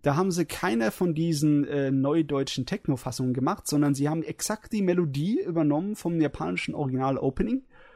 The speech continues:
und haben, äh, den Vorspann einfach dann verdeutscht. Aber ganz ehrlich,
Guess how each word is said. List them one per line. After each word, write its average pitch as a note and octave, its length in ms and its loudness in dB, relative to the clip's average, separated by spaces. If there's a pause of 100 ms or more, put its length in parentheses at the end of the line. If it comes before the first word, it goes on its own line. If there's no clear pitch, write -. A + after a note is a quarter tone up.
(420)
und F3+ 340 -2
haben, F#3 360 0
äh, D#3 420 6
den D#3 160 -4
Vorspann E3+ 500 -4
einfach D3 300 -4
dann C#3 160 -2
verdeutscht. - 640 -6 (500)
Aber D3 220 2
ganz D3+ 340 0
ehrlich, E3 500 -2